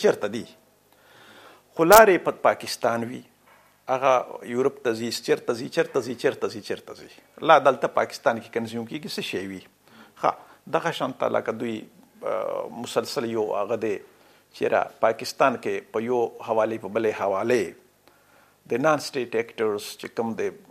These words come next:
آه، هیوادونو ته ورنه خطر دی، لکه مختلف تنظیمونه، بین المللي تنظیمونه چې کوم جوړ شوي دي، که هغه احرار دی، که هغه څه شي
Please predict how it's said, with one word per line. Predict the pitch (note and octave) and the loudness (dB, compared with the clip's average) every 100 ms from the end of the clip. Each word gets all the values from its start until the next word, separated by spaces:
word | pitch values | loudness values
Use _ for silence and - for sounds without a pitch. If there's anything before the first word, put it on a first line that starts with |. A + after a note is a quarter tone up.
| - | -14
آه، | - - - - - - - - - - A#2 - - A#2 | -14 -10 -10 -10 -10 -10 -10 -16 -14 -12 -10 -12 -12 -4
هیوادونو | A2+ A2+ B2+ C3 | 2 2 2 -2
ته | A2+ A2 | 0 0
ورنه | G#2+ G2+ G#2+ | 0 -4 -2
خطر | - G#2 G2+ | 0 -2 -2
دی، | F#2 D#2+ _ _ _ _ - | -8 -10 _ _ _ _ -8
لکه | - A2 | -4 -2
مختلف | A2 - C3 B2 - | -4 -4 -6 -6 -8
تنظیمونه، | G2+ G2+ G#2+ G#2+ F#2+ | -10 -8 -10 -8 -8
بین | G2 G#2+ G#2+ | -6 -6 -6
المللي | A2 A2 A2 | -6 -8 -8
تنظیمونه | A2 G2+ G#2 G#2+ G2+ | -10 -8 -8 -8 -8
چې | - G2+ | -10 -12
کوم | G2+ G2 | -10 -10
جوړ | F#2+ F#2 | -10 -10
شوي | - G2+ F2 | -10 -10 -10
دي، | F2+ E2+ _ _ - _ - | -12 -14 _ _ -20 _ 2
که | |
هغه | G#2 G2 F#2+ - - - _ _ - - | 2 4 0 -2 -8 -20 _ _ -10 -4
احرار | C3 B2 B2+ G#2 G2 | 0 4 4 4 -2
دی، | G2 | -10
که | G2+ A2 | -4 -2
هغه | G#2 F2+ | -2 -4
څه | - | -10
شي | - | -14